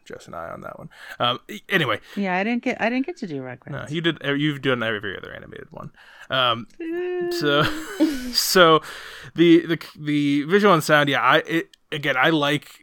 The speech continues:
Speaker 1: this, I like bold styles, I like new types of things.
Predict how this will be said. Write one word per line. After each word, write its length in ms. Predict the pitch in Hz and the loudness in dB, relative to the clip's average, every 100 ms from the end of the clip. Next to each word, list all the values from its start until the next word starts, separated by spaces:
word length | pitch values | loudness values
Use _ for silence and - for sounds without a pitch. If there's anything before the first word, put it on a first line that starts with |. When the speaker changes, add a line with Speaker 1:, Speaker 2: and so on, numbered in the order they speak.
| 120 | -10
Speaker 1:
this, 320 | 127 131 - - | -4 -4 -2 0
I 80 | |
like 220 | 143 139 117 | 2 0 -2
bold 200 | 117 110 | -6 -6
styles, 460 | 117 110 107 107 | -2 0 0 0
I 100 | 117 | -2
like 320 | 113 110 104 | -2 -4 -6
new 400 | 110 110 107 101 | -12 -10 -10 -10
types 320 | 98 - 110 - | -10 -8 -8 -8
of 100 | 95 | -10
things. 380 | 110 107 110 | -8 -8 -10